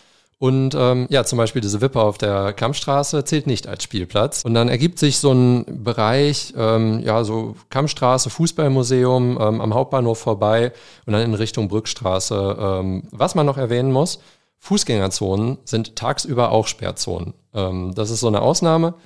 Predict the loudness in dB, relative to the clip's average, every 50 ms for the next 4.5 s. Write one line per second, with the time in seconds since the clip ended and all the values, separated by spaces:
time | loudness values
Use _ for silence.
0 | _ _ _ _ _ _ _ -2 0 2 2 2 2 0 0 0 0 0 2 0
1 | 0 0 0 -2 -4 -6 -6 -6 -6 -4 -2 -4 -4 -4 -4 -6 -6 -4 -4 -4
2 | -4 -4 -2 -2 -2 -2 -2 -2 -4 -4 -6 -6 -4 -2 -2 -2 -2 -4 -6 -4
3 | -4 -2 -2 -2 -2 -4 -6 -12 _ _ -2 0 0 0 0 -2 -4 -2 -2 -4
4 | -4 -6 -6 -6 -6 -6 -4 -6 -6 -8